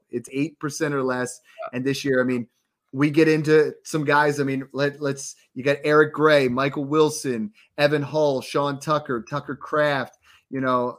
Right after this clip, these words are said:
Speaker 1: uh, Darnell Washington, Brenton Strange, A T Perry. And then there's Puka. Puka's someone that's been really jumping up a lot of people's boards.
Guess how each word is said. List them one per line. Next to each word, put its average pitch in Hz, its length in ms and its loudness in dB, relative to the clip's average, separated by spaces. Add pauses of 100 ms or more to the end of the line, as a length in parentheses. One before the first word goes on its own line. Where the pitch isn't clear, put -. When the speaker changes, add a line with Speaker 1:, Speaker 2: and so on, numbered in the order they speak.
Speaker 1:
uh, 120 280 0 (500)
Darnell 151 400 4
Washington, 139 680 0
Brenton 135 340 -6
Strange, 139 540 -4
A 127 120 -4
T 139 200 -12
Perry. 135 480 -2 (300)
And 143 120 -4
then 175 120 2
there's 254 180 4
Puka. 208 380 -2 (420)
Puka's 202 340 4
someone 185 240 0
that's 156 140 0
been 151 460 0
really 156 320 0
jumping 139 340 -4
up 135 120 -6
a 139 40 -6
lot 127 180 -2
of 127 60 -8
people's 123 260 -8
boards. 127 380 -4